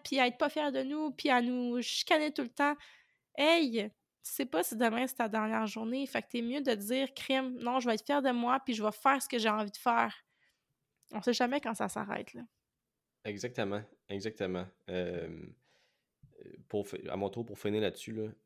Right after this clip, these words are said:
Speaker 2: euh, tu sais, c'est un, un événement tragique, puis ça m'a vraiment beaucoup touché. En fait,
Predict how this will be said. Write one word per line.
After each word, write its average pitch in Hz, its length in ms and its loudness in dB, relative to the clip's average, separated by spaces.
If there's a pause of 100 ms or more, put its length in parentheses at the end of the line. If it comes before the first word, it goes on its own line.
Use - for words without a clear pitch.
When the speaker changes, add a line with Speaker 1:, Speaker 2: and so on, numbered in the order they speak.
Speaker 2:
euh, 82 380 -10 (840)
tu 113 60 -14
sais, - 0 -
c'est 107 140 -6
un, 90 80 0
un 90 120 -2
événement 92 280 -4
tragique, 104 420 -4
puis - 60 -16
ça 92 80 -4
m'a 92 100 -2
vraiment 98 260 -4
beaucoup 113 240 -14
touché. 107 320 -10
En 95 60 -6
fait, - 200 -10